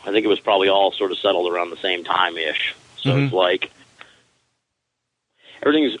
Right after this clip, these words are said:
Speaker 1: old, old, like, you know, couple, couple hundred years old, I bet. A lot of, like, you know, main roads and stuff like that. So,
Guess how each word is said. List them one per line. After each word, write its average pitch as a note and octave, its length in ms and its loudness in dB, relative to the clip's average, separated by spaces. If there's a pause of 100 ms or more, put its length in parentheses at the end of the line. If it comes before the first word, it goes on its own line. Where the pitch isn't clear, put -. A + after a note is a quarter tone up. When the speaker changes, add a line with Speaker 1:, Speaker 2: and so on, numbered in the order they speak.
Speaker 1:
old, C#3 360 2
old, C3 360 2
like, A2+ 460 0
you A#2+ 100 0
know, F#2 300 0 (320)
couple, B2 380 2 (220)
couple A2+ 200 2
hundred A2 280 0
years A2 280 0
old, A#2 260 2
I E2+ 100 2
bet. F2+ 220 0
A F2+ 40 -2
lot G2 240 2
of, F#2 80 0
like, F#2 340 -2 (120)
you A2 80 -4
know, F2 100 -2
main G2 340 0
roads G2+ 360 2
and E2+ 140 -12
stuff - 280 -10
like - 180 -6
that. - 260 -4 (280)
So, - 340 -4